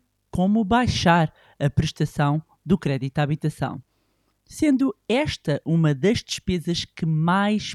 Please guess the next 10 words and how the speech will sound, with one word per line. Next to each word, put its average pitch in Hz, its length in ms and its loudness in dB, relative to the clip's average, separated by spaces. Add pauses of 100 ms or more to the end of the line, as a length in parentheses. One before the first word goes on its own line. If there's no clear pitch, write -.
(120)
pesa 147 420 2
no 147 220 2
orçamento 165 760 0
de 143 80 -2
muitas 190 400 2
famílias, 156 680 0 (600)
encontrar 240 560 2
formas 185 720 4
de 117 140 0
reduzir 151 680 0